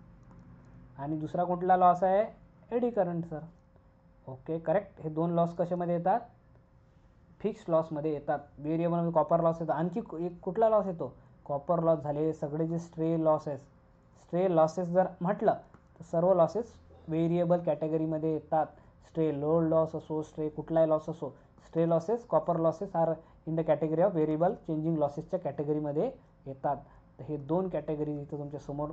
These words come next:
मी मांडलेल्या आहेत. आलं clear लक्षात? फिक्समध्ये fix लॉस, constant loss म्हणतो, त्यालाच कोअर loss, त्यालाच iron loss. ओके, हिस्टरेसिस आणि एडी करंट comes it. यात आणखी काय गोष्ट महत्त्वाची आहे?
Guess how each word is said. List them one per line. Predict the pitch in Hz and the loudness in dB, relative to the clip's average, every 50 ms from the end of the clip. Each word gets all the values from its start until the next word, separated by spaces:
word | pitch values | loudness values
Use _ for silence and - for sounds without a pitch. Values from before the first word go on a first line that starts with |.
| 151 - | -10 -12
मी | 147 139 | -12 -10
मांडलेल्या | 135 131 123 131 139 147 156 165 170 170 | -8 -8 -8 -8 -8 -6 -4 0 0 0
आहेत. | 165 180 240 - - - - - - - - - - - - | 0 0 -2 -6 -8 -14 -20 -20 -20 -20 -20 -20 -18 -10 -6
आलं | 151 170 | -6 -6
clear | 170 175 180 185 190 190 | -4 0 2 4 4 4
लक्षात? | 180 - - 214 240 240 - - - - - - - - - - - - - - - - | 2 2 2 2 2 2 2 -4 -18 -20 -20 -20 -20 -20 -20 -20 -20 -20 -20 -20 -16 -10
फिक्समध्ये | - 185 180 196 196 190 190 208 214 214 214 | -8 -6 -4 0 0 2 2 2 2 0 -2
fix | 208 175 165 170 - | -2 -4 -6 -4 -2
लॉस, | 185 185 180 | -2 -2 0
constant | - 165 156 151 - - 175 175 175 | 0 -2 -2 -2 -2 -2 -4 -2 0
loss | 175 180 170 170 | 2 2 2 2
म्हणतो, | 175 170 175 165 180 180 175 | 0 -2 0 2 2 2 2
त्यालाच | 175 160 156 170 170 170 | 2 2 2 2 0 0
कोअर | - 170 165 170 170 | 0 2 4 4 4
loss, | 170 175 175 170 170 | 4 4 2 2 0
त्यालाच | 156 139 143 160 165 170 | -2 -2 -2 0 0 0
iron | 156 160 160 165 165 | 2 2 2 2 0
loss. | 165 165 170 175 175 175 - - - - - - - - - - - - - - - - - - | 2 2 2 2 0 -2 -10 -18 -20 -20 -20 -20 -20 -20 -20 -20 -20 -20 -20 -20 -20 -18 -16 -18
ओके, | 131 - - 190 196 214 | -18 -10 -4 -4 -4 -4
हिस्टरेसिस | 202 - 147 143 131 - - 160 156 156 160 175 175 | -4 -6 -10 -12 -8 -4 -2 -2 -2 -2 -2 -2 -2
आणि | 170 170 160 | -2 -2 -2
एडी | 156 160 156 | -2 0 2
करंट | 160 160 165 165 170 165 - 165 160 - | 2 2 2 2 -2 -4 -6 -10 -4 -2
comes | 160 156 160 165 - | -2 -2 0 0 -2
it. | 240 247 - - - - - - - - - | -2 -2 -4 -8 -20 -20 -20 -20 -20 -8 0
यात | 160 180 196 - - 127 | 2 2 2 2 0 -4
आणखी | 151 151 160 160 - 214 202 | -4 -2 -2 -2 -4 -2 0
काय | 214 208 | 2 2
गोष्ट | 202 196 - - 214 | 2 0 0 0 0
महत्त्वाची | 208 208 196 196 185 202 196 196 214 208 | 2 2 2 0 2 0 0 0 0 0
आहे? | 185 180 190 202 208 214 | 0 0 0 0 -2 -2